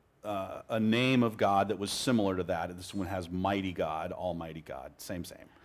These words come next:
Um, and, uh, so that's what got us into this passage, but then it had a few other names of God that all in different ways spoke to this reality that sometimes in life we are anxious.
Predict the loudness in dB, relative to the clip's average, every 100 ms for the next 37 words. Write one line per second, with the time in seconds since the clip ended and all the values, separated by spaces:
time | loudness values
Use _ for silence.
0 | -20 -20 -14 0 2 4 0 -8 _ _
1 | _ _ _ _ _ -20 _ 0 2 4
2 | 6 8 6 4 0 4 4 4 2 4
3 | 4 6 4 2 4 2 -2 -2 -2 -2
4 | -6 -2 2 2 2 4 4 4 2 0
5 | 4 4 4 4 4 0 -2 -4 -6 -16
6 | -20 -20 _ -6 0 4 6 6 4 4
7 | 6 8 8 6 0 2 2 2 2 2
8 | 2 2 -4 0 2 2 0 -12 -4 0
9 | 2 2 0 0 -6 -12 -20 -20 -20 -18
10 | -6 0 4 6 6 6 4 0 -2 -2
11 | -2 0 0 0 -2 0 0 0 -2 -4
12 | -4 -4 -10 -10 -12 -14 -16 -16